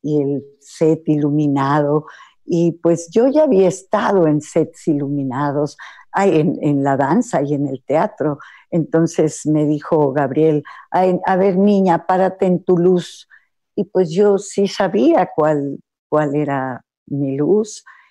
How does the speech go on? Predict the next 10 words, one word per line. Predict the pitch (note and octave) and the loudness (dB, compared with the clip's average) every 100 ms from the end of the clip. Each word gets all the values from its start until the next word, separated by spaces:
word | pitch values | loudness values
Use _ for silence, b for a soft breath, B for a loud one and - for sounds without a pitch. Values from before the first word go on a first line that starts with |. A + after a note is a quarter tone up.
| b _ - | b _ -4
y | D3+ D3+ D3 C#3 C3+ C3+ C3+ C3 | -2 0 -2 -2 -4 -4 -6 -8
me | - D#3 | -6 -4
hicieron | C3 - E3 E3 D#3 D#3 C#3+ C#3 b b - | -6 -4 0 2 2 0 -2 -6 b b -4
voltear | D#3 C#3+ - D#3 D3+ D3 D3+ D3 | -2 -2 0 2 2 0 0 -2
y | C#3+ | -2
decir | C#3+ B2+ - D3 - | -2 -4 -2 -2 0
cosas, | B3 D4+ - B3+ - | 0 2 0 -2 0
y | F3 | -2
lo | D#3 D#3+ | 2 2
hice, | A#3+ D#4+ - B3 D4 | 4 2 2 0 0